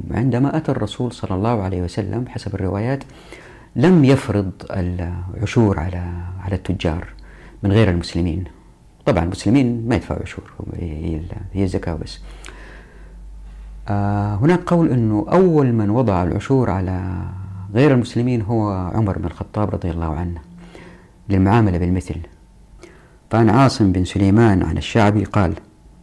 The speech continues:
"أول من وضع العشر في الإسلام عمر". وعن مالك بن أنس: "سألت ابن شهاب الزهري: 'لما أخذ عمر العشر من أهل الذمة؟'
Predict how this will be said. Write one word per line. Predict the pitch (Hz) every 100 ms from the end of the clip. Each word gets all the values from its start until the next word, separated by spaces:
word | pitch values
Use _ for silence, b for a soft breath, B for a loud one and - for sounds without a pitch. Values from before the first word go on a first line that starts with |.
| -
"أول | 151 110 98
من | 90 90
وضع | 107 95
العشر | 85 107 - 90
في | -
الإسلام | - - 113 131 139 113
عمر". | 104 82 - - - b b -
وعن | 110 107
مالك | 131 139 120 101
بن | 104
أنس: | 107 92 - - -
"سألت | - 135 131 -
ابن | 127 110
شهاب | 104 107 123 120
الزهري: | 95 95 110 - 95 - - - - B B -
'لما | 170 113 104
أخذ | - 95 87
عمر | 104 87 82
العشر | 92 107 92
من | 95
أهل | 80 90
الذمة؟' | 90 90 87 104